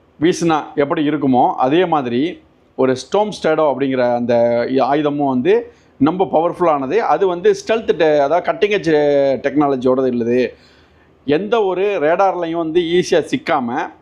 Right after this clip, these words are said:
ஒன்ஸ் லான்ச் பண்ணீங்கன்னா நீங்க வந்து தரை மட்டத்துலேருந்து எவ்வளோ உயரத்துல ஃபிக்ஸ் பண்றீங்களோ, இப்போ ஒரு பத்து மீட்டர் உயரம்னா அதே உயரத்துல போவோம். இடையில வந்து ஏதாச்சும் அப்ஸ்ட்ரக்ஷன், பில்டிங்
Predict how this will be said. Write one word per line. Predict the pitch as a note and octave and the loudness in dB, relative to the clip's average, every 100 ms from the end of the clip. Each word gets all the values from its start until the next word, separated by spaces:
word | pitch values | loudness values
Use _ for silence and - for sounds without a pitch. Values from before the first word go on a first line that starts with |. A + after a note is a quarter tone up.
| _ _ _ _ - | _ _ _ _ -2
ஒன்ஸ் | F3+ A#3 G#3+ | -2 0 0
லான்ச் | D#3+ F#3 G#3+ | 2 -2 -2
பண்ணீங்கன்னா | G3 F3+ E3 D#3+ F3+ A#3 - - _ - | -4 -2 0 0 0 -2 -6 -16 _ -2
நீங்க | E3 E3 | 0 2
வந்து | E3 F#3+ G#3 F#3 | 2 2 2 2
தரை | D#3 F#3 | -2 -2
மட்டத்துலேருந்து | A3 F#3 F3+ E3+ E3+ F3+ F3 | -4 -2 0 2 2 2 2
எவ்வளோ | D#3+ G3 F3 | 4 2 2
உயரத்துல | E3+ F3+ F3+ D3 | 0 0 -2 -2
ஃபிக்ஸ் | C#3+ - | -4 -4
பண்றீங்களோ, | D#3+ D3 D3 D3 - | -2 0 0 0 -2
இப்போ | C#3+ | -2
ஒரு | C#3+ | 0
பத்து | C3 D#3 F3 | 0 -2 -2
மீட்டர் | F#3+ G3 | 0 2
உயரம்னா | E3 E3 E3 F#3+ C#3+ | 2 0 0 0 0
அதே | D3+ | 2
உயரத்துல | F#3+ E3 D#3 C#3+ C#3+ | 2 2 0 -2 0
போவோம். | C#3+ D#3 F3 | 0 0 0
இடையில | D3 F#3+ G3+ F3+ | 2 2 2 0
வந்து | D#3+ E3+ | 0 2
ஏதாச்சும் | D3 D#3 D3+ D3 | 2 0 0 -2
அப்ஸ்ட்ரக்ஷன், | - D#3 D3+ D3 - _ _ C#3+ | -4 -4 -2 -2 -4 _ _ -2
பில்டிங் | F3 F#3 F3+ F3 | 0 0 -4 -6